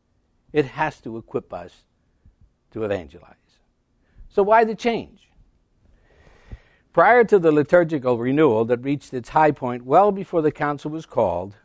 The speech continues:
most people had taken part in public relation, public worship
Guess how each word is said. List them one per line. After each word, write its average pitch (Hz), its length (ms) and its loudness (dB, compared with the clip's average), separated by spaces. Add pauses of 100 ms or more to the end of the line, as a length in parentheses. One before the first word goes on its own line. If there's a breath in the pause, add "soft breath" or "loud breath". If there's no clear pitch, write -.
(360)
most 226 380 0
people 165 540 -4 (340)
had 131 200 0
taken 165 360 -2
part 151 420 2
in 117 220 -14
public 147 340 -4
relation, 135 640 -6 (180)
public 139 360 -2
worship 131 360 -2